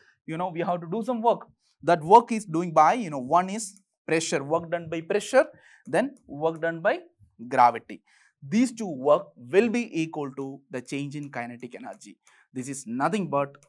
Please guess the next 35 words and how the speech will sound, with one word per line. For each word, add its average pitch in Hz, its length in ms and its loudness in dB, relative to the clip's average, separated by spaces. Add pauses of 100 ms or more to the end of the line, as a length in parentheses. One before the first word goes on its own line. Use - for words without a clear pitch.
(140)
work 160 400 -6
energy 143 300 -14
principle 127 480 -16
applied 139 320 -10
to 320 140 -6 (360)
moving 131 300 -12
fluid. 113 300 -16 (340)
So 254 160 -4
here, 247 320 0 (720)
when 208 240 2
you 277 120 0
rearrange 233 420 2
this 214 160 -6
equation, 208 540 -6
I'm 156 80 -6
not 208 160 -4
going 214 160 -2
to 202 60 -4
the 185 80 -4
derivation, 185 500 -6 (160)
but 160 180 -2
when 190 140 -2
you 247 160 2
rearrange 202 400 0
this 208 220 -4
concept, 180 520 -4 (560)
change 277 220 2
in 277 100 0
kinetic 220 320 0
energy 214 220 -8
is 208 100 -8
equal 190 180 -8
to 165 40 -4
work 190 300 2
done, 165 320 -2